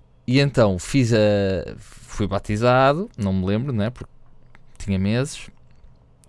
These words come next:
Fui para a catequese, eh, talvez por iniciativa própria, mas é porque estava inserido no meio em que todos os meus amigos andavam na catequese, porque os pais deles os queriam lá, e os meus também me queriam na catequese, então pronto, acabei por ir.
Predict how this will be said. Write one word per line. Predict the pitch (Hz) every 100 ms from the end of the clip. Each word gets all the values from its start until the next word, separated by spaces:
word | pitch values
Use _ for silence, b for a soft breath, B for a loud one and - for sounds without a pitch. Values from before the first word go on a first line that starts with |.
| - -
Fui | - 135
para | 117
a |
catequese, | - 98 - - 101 101 104 143 220 b b b b b -
eh, | 110 110 107 104 101 95
talvez | - 127 135 123
por | - 110
iniciativa | 110 117 - 113 123 120
própria, | 139 147 - 165
mas | 160 160
é | 165
porque | 165 160
estava | - 156 156
inserido | 151 151 160 151
no | 160
meio | 160 113 98
em | 98
que |
todos | 107 101
os | 107 101
meus | 110 104
amigos | 110 120 104 85 - -
andavam | 95 92 95
na | 101
catequese, | 101 107 - 143 156 185 226 - - - - - - - - - -
porque | 92 -
os | 92
pais | - 92 92 92
deles | 92 87 87 -
os | 92 -
queriam | 95 92 104
lá, | 110 131 - -
e | 135 139
os | 131
meus | 135 139
também | 135 135
me | 139
queriam | - 139 139
na | 143
catequese, | 160 - 143 135
então | - 80
pronto, | - 104 -
acabei | - 90
por | -
ir. | -